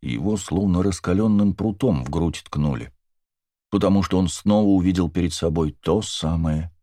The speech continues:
незабываемое лицо. Молодежь Большого двора в том году словно сошла с ума. Словно забыла, что их дом посетила смерть, что они лишились Никсы.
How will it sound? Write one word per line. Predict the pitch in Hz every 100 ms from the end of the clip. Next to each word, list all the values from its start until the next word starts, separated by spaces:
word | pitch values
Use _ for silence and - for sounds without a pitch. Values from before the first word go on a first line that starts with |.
| _ _ _ _ -
незабываемое | 92 82 80 76 69 64 62 60 55
лицо. | 55 - - - - _ _ _ _ _ _ _ _ _ _ _ _ _ _ _ _ _ _ _ _ _ _ _ _ _ _ -
Молодежь | 90 92 160 151
Большого | 156 139 139 123
двора | 107 110 127
в |
том | - 98
году | 87 87 101
словно | - 87 80 82
сошла | - - 73
с | 67 73
ума. | 64 50 _ _ _ _ _ _ _ _ _
Словно | - 78 69 69
забыла, | 65 64 92 80
что | - 71
их | 69
дом | 69 92 80
посетила | 76 73 87 87
смерть, | 82 - 98 107 71
что | - -
они | 64 85
лишились | 80 71 92 90 78 -
Никсы. | 90 90 - - -